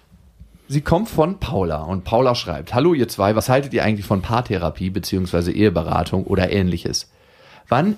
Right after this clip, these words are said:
ist der richtige Zeitpunkt, sowas dem Partner vorzuschlagen? Wenn man sich gegenseitig anschreit oder gar schlimmer, in Klammern Jakob."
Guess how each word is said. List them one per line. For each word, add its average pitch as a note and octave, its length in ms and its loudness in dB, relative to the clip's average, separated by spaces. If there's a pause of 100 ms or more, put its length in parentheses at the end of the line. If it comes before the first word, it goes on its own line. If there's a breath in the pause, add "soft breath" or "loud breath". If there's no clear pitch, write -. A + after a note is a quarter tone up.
(100)
ist - 200 0
der G#2 140 2
richtige C3 380 0
Zeitpunkt, A#2 480 0
sowas G#2 280 2
dem F#2 120 -4
Partner A2 340 -4
vorzuschlagen? - 760 -6 (120)
Wenn G#2 180 2
man G2 100 4
sich F#2 140 -2
gegenseitig F#2+ 460 2
anschreit C3 460 0 (360)
oder F2+ 420 4
gar G#2 220 -2
schlimmer, A2 460 2
in G2 80 -4
Klammern E2+ 280 0
Jakob." - 360 -2